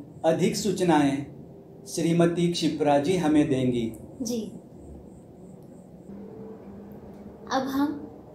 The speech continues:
Speaker 2: भगवान श्री कृष्ण जी का नामजप ऑडियो के माध्यम से करेंगे।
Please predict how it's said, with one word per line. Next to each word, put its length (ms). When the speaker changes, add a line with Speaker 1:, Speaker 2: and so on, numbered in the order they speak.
Speaker 2:
भगवान 400
श्री 180
कृष्ण 480
जी 160
का 240
नामजप 580
ऑडियो 340
के 240
माध्यम 440
से 220
करेंगे। 580